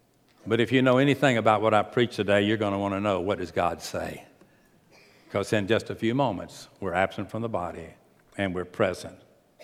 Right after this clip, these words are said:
with the Lord. You can trust it, folks. You can trust it. You'll not find people that tell you, "Can't trust this book."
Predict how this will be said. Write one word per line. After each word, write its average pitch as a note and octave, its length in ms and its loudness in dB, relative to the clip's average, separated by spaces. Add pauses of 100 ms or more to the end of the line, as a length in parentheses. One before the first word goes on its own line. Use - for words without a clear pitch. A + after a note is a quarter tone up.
(680)
with F2+ 100 -6
the E2+ 80 -10
Lord. - 360 -12 (1500)
You G#2 100 -8
can G2 160 -6
trust A2+ 360 0
it, F#2 120 -12
folks. - 460 -10 (880)
You G2 140 -8
can F#2 140 -10
trust - 340 -6
it. - 100 -16 (1200)
You'll B2 140 2
not D3+ 240 4
find C3 400 2
people A2+ 280 0
that F#2+ 200 -6
tell A2+ 140 2
you, G2 140 0
"Can't G#2+ 240 -2
trust - 280 -4
this F#2 120 -10
book." F2+ 340 -14